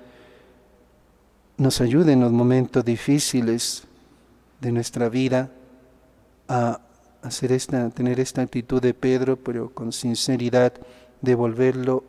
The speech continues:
a elegir, de poner nuestra mirada fija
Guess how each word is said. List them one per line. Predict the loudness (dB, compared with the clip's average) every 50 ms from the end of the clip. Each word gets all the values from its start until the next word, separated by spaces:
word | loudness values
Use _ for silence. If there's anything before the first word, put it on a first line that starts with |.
| -12 -14
a | -8 -6 -4
elegir, | -2 -2 -2 -4 -2 0 0 2 2 0 -2 _ _ _ _ _ _ _ _ _ _ _
de | -4 -2 -2
poner | 0 0 2 2 2 4
nuestra | 2 2 0 -2 -4 -2 0 0
mirada | 0 0 2 2 4 4 4 4 2 0 -2 -4 -12 -20 -20 -20 -20 -20 -18
fija | -8 -4 -2 -2 -2 -2 -6 -8 -10 -12 -12